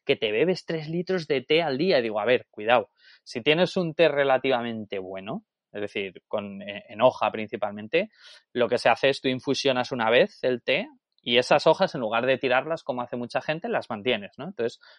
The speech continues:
vuelves a calentar agua, vuelves a infusionar con esas mismas hojas una segunda vez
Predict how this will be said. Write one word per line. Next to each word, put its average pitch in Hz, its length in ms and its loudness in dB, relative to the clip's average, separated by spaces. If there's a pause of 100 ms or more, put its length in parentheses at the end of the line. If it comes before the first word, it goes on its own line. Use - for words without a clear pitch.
(260)
vuelves 127 320 4
a 127 60 4
calentar 131 400 2
agua, 233 380 2
vuelves 131 400 2
a 143 40 -2
infusionar 131 600 -4
con 135 100 -4
esas 127 240 -8
mismas 123 340 -6
hojas - 280 -6
una 120 160 -8
segunda 120 340 -4
vez 202 240 0